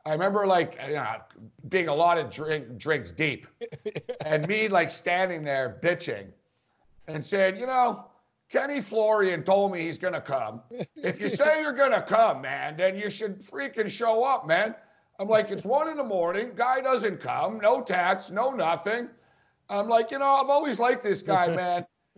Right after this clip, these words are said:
Speaker 1: And the thing is, Kenny Florian's kinda small, too.
Speaker 2: He is.
Speaker 1: And I didn't notice he was standing behind me.
Speaker 2: Yeah. <laughs> Here I
Speaker 1: He's like,
Speaker 2: am.
Speaker 1: "Come on, man."
Speaker 2: <laughs> I'm
Speaker 1: He's like,
Speaker 2: here.
Speaker 1: yeah,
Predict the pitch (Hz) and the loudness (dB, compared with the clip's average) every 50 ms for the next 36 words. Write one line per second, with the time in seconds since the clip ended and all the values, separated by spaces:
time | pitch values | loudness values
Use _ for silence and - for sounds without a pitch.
0 | - - - - 190 196 190 180 180 180 160 - 269 277 277 262 202 - - 226 | -20 -20 -14 -6 -2 0 0 0 0 -2 -4 -6 -6 -6 -4 -6 -6 -4 -6 -4
1 | 269 320 262 - 220 233 247 247 226 190 - - 190 185 156 - - - 143 160 | -4 -4 -6 -2 0 2 2 2 2 0 -2 -4 -4 -4 -4 -6 -10 -12 -6 -2
2 | 180 214 - - 101 98 - 196 202 147 - - - _ _ _ _ 117 117 127 | -2 -2 -2 -2 -6 -8 -6 -4 -4 -4 -6 -8 -20 _ _ _ _ -14 -6 -2
3 | 147 180 180 147 180 185 175 175 170 165 160 165 - 170 220 269 277 247 196 208 | 0 0 0 0 0 2 2 4 4 2 0 0 -2 -2 -2 -2 -2 2 2 2
4 | 247 269 214 - - - 175 170 151 160 - 202 202 214 226 220 180 160 143 170 | 4 2 -2 -4 -6 -6 -6 -6 -6 -6 -2 -2 -2 -2 -2 -4 -4 -2 -2 -2
5 | 202 226 208 151 - - _ _ _ _ _ _ _ - 135 - - - - _ | -2 -4 -6 -10 -16 -20 _ _ _ _ _ _ _ -12 -12 -12 -12 -18 -20 _
6 | _ _ _ _ _ - - - - - - - - - _ _ - - - - | _ _ _ _ _ -14 -14 -14 -14 -16 -20 -18 -18 -20 _ _ -12 -6 -6 -6
7 | - - 330 - - - - - - _ _ - - - 151 165 175 160 147 - | -6 -4 -6 -6 -6 -4 -6 -6 -6 _ _ -20 -10 -6 -6 -2 0 0 0 2
8 | - 240 220 - 202 262 269 277 262 214 185 190 208 233 339 320 254 - 659 679 | 2 2 2 2 0 0 2 4 4 4 4 4 4 6 6 6 6 8 8 8
9 | 262 - 285 _ _ - - 320 262 233 247 285 294 302 339 349 - 269 180 - | 8 6 2 _ _ 2 6 6 8 8 8 6 6 6 4 4 4 4 2 0
10 | _ 240 - | _ -8 -8